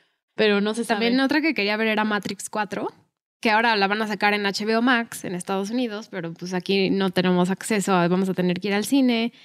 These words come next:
Speaker 2: También quería decir, me estaba acordando de las últimas películas que vi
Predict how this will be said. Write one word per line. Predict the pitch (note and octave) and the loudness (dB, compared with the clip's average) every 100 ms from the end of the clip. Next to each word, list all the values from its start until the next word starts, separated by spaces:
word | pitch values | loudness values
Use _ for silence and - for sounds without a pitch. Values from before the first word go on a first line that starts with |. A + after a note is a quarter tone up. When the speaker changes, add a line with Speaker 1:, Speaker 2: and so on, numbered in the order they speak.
| - _ _ _ _ _ | -20 _ _ _ _ _
Speaker 2:
También | A#3+ A#3+ | 0 2
quería | B3 D4 B3 | 2 2 2
decir, | B3+ B3 A#3 - | 2 -2 -4 -6
me | A#3+ | -4
estaba | A3+ C4+ | 0 2
acordando | D4 A#3 A3+ A#3 | 2 0 0 0
de | G#3+ | 0
las | F#3+ | -2
últimas | G3+ A3 G#3+ - | -4 -4 -4 -2
películas | G3 F#3 G#3 F#3+ | -2 -2 -2 -2
que | - | -2
vi | G3 G3 C4 - | -4 -2 -4 -8